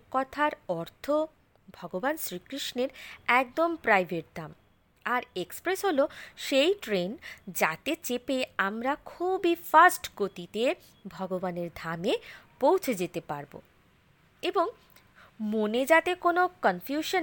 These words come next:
না থাকে। কাল নিখিল যে আমাদের স্পিরিচুয়াল ওয়ার্ল্ড আর ম্যাটেরিয়াল ওয়ার্ল্ডের মধ্যে কী পার্থক্য, সেই সম্পর্কে বুঝিয়েছিলেন, কারণ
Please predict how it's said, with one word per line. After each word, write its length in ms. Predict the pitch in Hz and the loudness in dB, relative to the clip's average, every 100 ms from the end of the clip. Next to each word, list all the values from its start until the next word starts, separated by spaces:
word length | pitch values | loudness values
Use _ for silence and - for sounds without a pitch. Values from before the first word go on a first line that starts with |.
| 254 | 2
না 160 | 196 208 | 2 2
থাকে। 340 | - 160 - - _ _ _ _ _ - - - - | -2 -8 -8 -18 _ _ _ _ _ -20 -20 -10 6
কাল 240 | 294 381 440 415 - _ _ _ | 8 8 4 -2 -12 _ _ _
নিখিল 380 | 208 233 - 359 | -12 -12 -8 -6
যে 120 | 349 359 | 0 2
আমাদের 380 | 349 359 277 277 _ _ _ _ _ - | 4 2 2 -2 _ _ _ _ _ -18
স্পিরিচুয়াল 640 | - 349 427 440 415 320 233 | -6 -2 0 0 4 4 6
ওয়ার্ল্ড 340 | 226 220 226 - - | 4 4 2 -6 0
আর 200 | 185 185 - 196 | 2 2 -4 -8
ম্যাটেরিয়াল 520 | 202 202 294 311 302 | -8 -6 0 2 2
ওয়ার্ল্ডের 460 | 240 240 233 226 233 | 0 0 2 0 -2
মধ্যে 380 | 202 190 - 233 - | -4 -6 -8 -18 -16
কী 100 | 247 269 - | -16 -10 -2
পার্থক্য, 540 | 277 277 - 302 - 370 - - - | -2 -4 -10 -10 -8 -12 -12 -20 -20
সেই 320 | - - 381 | -12 -4 -2
সম্পর্কে 560 | 370 285 214 190 180 190 | 2 0 2 0 0 -6
বুঝিয়েছিলেন, 680 | 165 170 - 160 - 160 - _ _ _ _ - | -10 -12 -10 -10 -10 -14 -18 _ _ _ _ -12
কারণ 280 | 185 185 | -8 -8